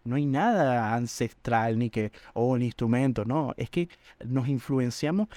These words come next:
pero hay cosas que a veces no decidimos. Nosotros no, no decidimos en qué enamorarnos.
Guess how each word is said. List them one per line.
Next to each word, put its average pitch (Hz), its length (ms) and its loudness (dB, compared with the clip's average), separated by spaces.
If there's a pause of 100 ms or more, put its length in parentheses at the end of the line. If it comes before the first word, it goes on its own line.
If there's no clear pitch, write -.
(180)
pero 127 160 2
hay 151 80 4
cosas - 300 -6
que 165 120 0
a - 20 4
veces 147 280 -2
no 185 140 0
decidimos. 160 560 0
Nosotros 156 320 -2
no, 202 220 -2
no 165 160 0
decidimos 180 480 -2
en 131 140 -2
qué 147 100 -2
enamorarnos. 147 680 0